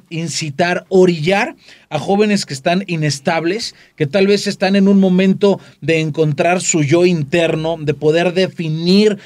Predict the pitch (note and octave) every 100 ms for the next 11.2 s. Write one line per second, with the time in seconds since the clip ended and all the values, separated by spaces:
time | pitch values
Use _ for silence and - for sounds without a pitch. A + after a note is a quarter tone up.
0 | - - D3 - D3+ E3+ F3 E3 E3+ F#3
1 | D#3 D3+ D#3+ F3 D#3 D#3 F3 F#3 - -
2 | - F3+ A3+ B3 A3+ A#3 A3 G3 G3+ A3
3 | G#3+ G3+ F3+ F#3+ F3 G3 C4 _ _ D#3
4 | C#3+ G3 A3 G#3+ F#3+ F3+ F3 D#3+ G3+ A3+
5 | B3+ B3+ A3 G3+ F#3 F3 F#3+ - _ E3
6 | D#3+ D#3 C#3 D#3 D#3 F3 E3+ E3+ D3+ D#3+
7 | D3+ D#3 C#3 C3+ C3+ C#3 C3 C3 B2+ A#2+
8 | A#2 A#2+ - G#2 - _ _ _ _ _
9 | D#3 D#3 C#3 F3 F#3+ F#3 C#3+ F3 F3 F3
10 | E3+ E3+ F3+ F3 C#3 D3 D3 D#3+ C#3+ E3
11 | D#3+ D#3+